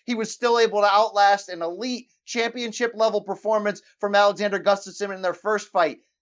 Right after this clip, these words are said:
He's a champion at the end of the day, a warrior. He has a chin, and you can revisit the Santos fight. You can revisit the Machida fight, the Rashad Evans fight. He has a chin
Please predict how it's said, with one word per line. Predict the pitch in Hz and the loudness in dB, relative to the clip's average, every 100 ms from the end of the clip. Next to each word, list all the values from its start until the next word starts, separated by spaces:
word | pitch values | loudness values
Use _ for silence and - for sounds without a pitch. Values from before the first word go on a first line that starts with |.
| _ - | _ -8
He's | 226 226 | -4 -4
a | |
champion | 170 - 220 226 247 226 185 | -4 -6 0 2 0 -2 -2
at | 175 165 | -2 -2
the | 170 170 | -2 -4
end | 147 | -4
of | 156 | -8
the | 151 | -6
day, | 175 165 139 170 | -2 -2 -2 -4
a | 190 | -6
warrior. | 180 202 233 226 202 165 135 _ - | 0 4 6 6 4 2 -2 _ -10
He | 226 | 0
has | 240 262 240 | 4 4 2
a | 262 | -4
chin, | - - 285 220 196 | -6 -2 0 0 -2
and | 196 | -6
you | |
can | 196 196 | -6 -4
revisit | 214 175 233 214 196 - _ _ _ | -4 2 2 4 0 -2 _ _ _
the | - | -8
Santos | 175 226 226 226 208 202 | -2 2 2 4 2 2
fight. | 202 180 143 | 2 2 2
You | 175 | -6
can | 190 | -4
revisit | 202 196 202 185 196 | -4 -2 -6 -6 -4
the | |
Machida | 208 202 262 240 214 | -4 -4 -2 0 0
fight, | 226 196 175 | 2 2 2
the | 208 | -4
Rashad | 202 196 233 220 | -6 -2 0 2
Evans | 247 226 214 | 2 -2 -4
fight. | - 196 165 - _ | 2 2 2 -6 _
He | 247 | -2
has | 233 233 214 | 2 4 2
a | 202 190 | -2 -4
chin | - 247 247 | -2 0 0